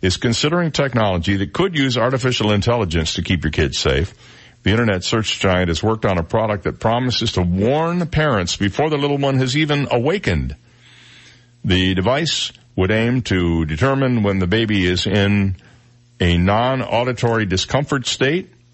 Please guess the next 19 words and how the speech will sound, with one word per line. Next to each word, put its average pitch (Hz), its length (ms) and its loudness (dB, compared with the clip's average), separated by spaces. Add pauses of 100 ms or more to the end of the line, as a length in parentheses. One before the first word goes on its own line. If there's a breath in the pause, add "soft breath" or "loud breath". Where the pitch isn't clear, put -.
(140)
and 87 140 2
inform 107 380 0
caregivers 107 540 0
up 107 120 -2
to 95 140 -2
ten 127 280 0
minutes 123 360 0
ahead 85 200 2
of 82 60 0
them 76 180 0
waking, 76 460 0
according 90 320 0
to 80 120 2
a 73 40 0
patent 95 400 0
application 78 640 0
filed 82 340 0
by 92 200 0
Google. 80 460 -2